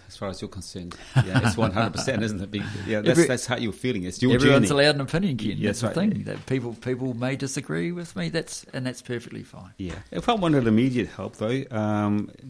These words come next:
Speaker 1: one seven three seven, or everyone knows those numbers, but who can you go to right now that you could actually walk and say,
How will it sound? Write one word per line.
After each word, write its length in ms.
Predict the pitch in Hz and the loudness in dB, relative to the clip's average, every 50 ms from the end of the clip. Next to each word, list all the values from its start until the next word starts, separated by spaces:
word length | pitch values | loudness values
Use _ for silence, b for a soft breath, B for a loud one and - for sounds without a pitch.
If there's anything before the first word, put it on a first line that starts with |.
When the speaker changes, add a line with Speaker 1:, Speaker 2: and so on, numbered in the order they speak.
| 120 117 | -12 -6
Speaker 1:
one 200 | 101 110 110 104 | -2 -2 -2 -2
seven 260 | - - 113 98 98 | -2 -4 -6 -6 -6
three 200 | - - 110 98 | -6 -6 -6 -6
seven, 380 | - - 110 101 113 117 110 - | -4 -4 -4 -2 -2 -2 -2 -2
or 340 | - 113 104 104 101 101 B B B B B B B B B B B B _ _ _ _ _ _ _ _ _ _ _ _ - - - - - - - _ _ _ _ _ - - - _ _ _ _ - - | -2 -2 0 2 0 0 B B B B B B B B B B B B _ _ _ _ _ _ _ _ _ _ _ _ -20 -20 -20 -20 -20 -20 -20 _ _ _ _ _ -20 -20 -20 _ _ _ _ -12 -6
everyone 260 | 110 107 107 101 98 95 | -4 -2 0 0 0 0
knows 200 | 98 98 90 - | 0 0 0 0
those 220 | 104 104 107 98 | 0 0 0 0
numbers, 260 | 101 90 87 98 92 | -2 -4 -4 -6 -6
but 180 | - 101 82 - - - - - - _ _ _ _ _ _ _ _ _ _ _ - - - | -8 -8 -10 -12 -16 -20 -20 -20 -20 _ _ _ _ _ _ _ _ _ _ _ -20 -20 -6
who 140 | - 160 - | -4 -4 -4
can 160 | - - 190 | -2 -4 -4
you 80 | 147 - | -4 -2
go 140 | - 117 120 | 0 0 -2
to 440 | 120 - - 117 110 107 107 107 - _ _ | -2 -2 -4 -2 -2 -2 -2 -4 -8 _ _
right 340 | 104 98 113 120 127 - - | -6 -4 -2 -2 -2 -4 -6
now 320 | 113 107 101 101 101 101 101 | -6 -6 -4 -4 -6 -6 -8
that 120 | - - | -10 -12
you 60 | - | -14
could 120 | - 107 101 | -12 -12 -12
actually 240 | 101 - - 107 | -10 -10 -10 -8
walk 220 | 95 104 110 107 - | -6 -6 -6 -6 -8
and 100 | 101 95 | -10 -10
say, 260 | - - 98 98 | -4 0 2 2